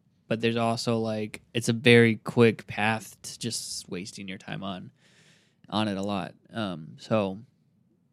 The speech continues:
yeah, I think, um, uh, so, so yes, we got Honeybook, we got Notion,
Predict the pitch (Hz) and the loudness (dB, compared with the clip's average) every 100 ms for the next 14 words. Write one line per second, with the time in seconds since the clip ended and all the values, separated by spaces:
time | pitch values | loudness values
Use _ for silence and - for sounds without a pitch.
0 | _ _ _ 123 113 92 - _ _ 123 | _ _ _ -4 -4 -4 -10 _ _ -6
1 | - - - 175 175 160 - _ _ 127 | -6 -4 6 8 8 4 -6 _ _ 4
2 | 117 117 113 110 - _ _ _ _ _ | 6 8 4 0 -10 _ _ _ _ _
3 | _ _ _ _ _ _ _ _ 123 113 | _ _ _ _ _ _ _ _ -4 0
4 | 123 117 104 - 107 117 117 110 120 123 | 6 6 4 0 -2 -2 -6 -4 0 2
5 | 117 117 110 117 110 - 113 113 | 2 2 -2 -2 -2 -2 -4 -6